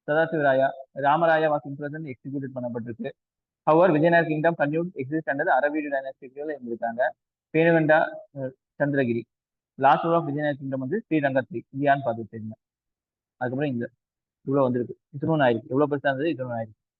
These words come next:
விஜயநகரம். அரவீடு அப்போ. So, அட்மினிஸ்ட்ரேஷன் பார்த்தா அப்படின்னா,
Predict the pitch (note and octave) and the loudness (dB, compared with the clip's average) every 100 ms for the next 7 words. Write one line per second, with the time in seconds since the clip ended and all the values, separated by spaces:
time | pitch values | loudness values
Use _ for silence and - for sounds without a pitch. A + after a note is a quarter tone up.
0 | _ _ _ _ _ _ _ _ _ _ | _ _ _ _ _ _ _ _ _ _
1 | _ _ _ _ - B2 A#2+ A2+ A2 A2 | _ _ _ _ -6 -4 -2 -2 -4 -10
2 | - _ _ _ _ _ - C3 C#3+ C#3+ | -16 _ _ _ _ _ 2 4 6 4
3 | B2+ A2+ - _ _ _ _ _ _ _ | 4 0 -8 _ _ _ _ _ _ _
4 | _ _ _ _ _ _ _ _ _ _ | _ _ _ _ _ _ _ _ _ _
5 | _ D3+ C3+ E3+ F3 D#3+ D#3 C#3 C#3+ B2 | _ 4 6 4 0 -2 -2 0 0 -2
6 | C3 | -2